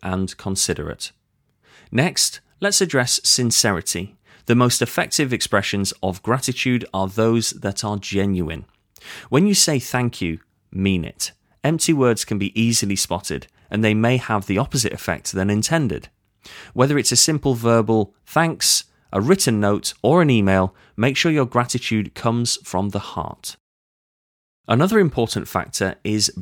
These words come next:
balance. Whilst it's important to express gratitude, be cautious not to overdo it. Excessive thank yous can dilute their significance and may come across as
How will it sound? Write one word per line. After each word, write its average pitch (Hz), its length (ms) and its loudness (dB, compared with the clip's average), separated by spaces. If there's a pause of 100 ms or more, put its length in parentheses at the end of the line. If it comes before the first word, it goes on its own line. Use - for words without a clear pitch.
(100)
balance. 101 640 0 (300)
Whilst 170 320 2
it's 180 160 -2
important 143 560 -2
to 110 100 -4
express - 480 -2
gratitude, 92 640 -4 (320)
be 170 220 0
cautious - 680 -2
not 101 280 -2
to - 120 -4
overdo 95 400 -2
it. - 300 -8 (460)
Excessive - 600 0
thank 143 560 -4
yous 85 320 -2 (260)
can 113 240 -2
dilute 107 560 0
their 107 120 0
significance 156 840 -2 (160)
and 117 120 0
may 180 160 2
come 196 200 -4
across - 400 -2
as 110 280 -2